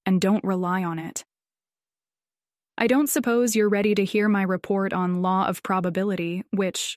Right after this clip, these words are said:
also, the Grand High Priestess did like the way I performed in the last fifteen minutes, too.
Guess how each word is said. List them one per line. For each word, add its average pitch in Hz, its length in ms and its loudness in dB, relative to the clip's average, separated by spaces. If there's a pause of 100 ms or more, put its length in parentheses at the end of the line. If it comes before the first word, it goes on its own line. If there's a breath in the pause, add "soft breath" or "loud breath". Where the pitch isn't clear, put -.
also, 180 540 -2 (340)
the 202 80 0
Grand 190 300 0
High 180 200 -2
Priestess 185 520 -2
did 202 180 0
like 190 300 -2
the 190 140 -2
way 180 160 -2
I 185 140 0
performed 185 480 -2
in 180 60 0
the 180 80 0
last 180 320 -4
fifteen 190 440 -2
minutes, 190 360 -2
too. 175 440 -2